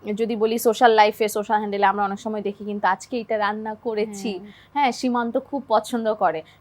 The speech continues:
Speaker 1: So বারিশা কি রান্না বান্না করে কিনা বা সময় পায় কিনা?
Speaker 2: আহ, আমি আসলে সব রান্না জানি,
Speaker 1: হুম, হুম।
Speaker 2: পারি,
Speaker 1: হুম, হুম।
Speaker 2: কিন্তু করা হয় না, রান্নার জন্য আলাদা লোক আছে।
Speaker 1: হুম, হুম।
Speaker 2: But স্পেশাল আইটেম কিছু করা হয়। আর ও যেহেতু বিজনেস করে, ওর বিজনেসটাই হচ্ছে রেস্টুরেন্টের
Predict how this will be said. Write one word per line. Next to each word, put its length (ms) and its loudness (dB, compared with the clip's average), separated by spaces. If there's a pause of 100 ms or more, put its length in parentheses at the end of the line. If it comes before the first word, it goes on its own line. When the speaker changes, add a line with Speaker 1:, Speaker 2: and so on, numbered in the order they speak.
(120)
Speaker 1:
So 280 4 (300)
বারিশা 360 6
কি 140 -8
রান্না 240 4
বান্না 200 0
করে 300 4
কিনা 280 -4
বা 100 -2
সময় 280 -4
পায় 300 -2
কিনা? 180 -16
Speaker 2:
আহ, 480 -12
আমি 320 -4
আসলে 440 -8 (200)
সব 340 -4
রান্না 360 -4
জানি, 420 0
Speaker 1:
হুম, 140 -16
হুম। 120 -8
Speaker 2:
পারি, 240 2
Speaker 1:
হুম, 300 -20
হুম। 80 -10
Speaker 2:
কিন্তু 300 -2
করা 380 6
হয় 220 0
না, 200 -6
রান্নার 380 -2
জন্য 180 -6
আলাদা 300 -4
লোক 240 -8
আছে। 260 -10
Speaker 1:
হুম, 200 -14
হুম। 520 -18
Speaker 2:
But 240 0
স্পেশাল 500 0
আইটেম 360 2
কিছু 260 -8
করা 320 2
হয়। 320 -2
আর 280 2 (360)
ও 280 4
যেহেতু 420 -4
বিজনেস 680 -6
করে, 360 2
ওর 320 -2
বিজনেসটাই 520 -2
হচ্ছে 180 -2
রেস্টুরেন্টের 640 -6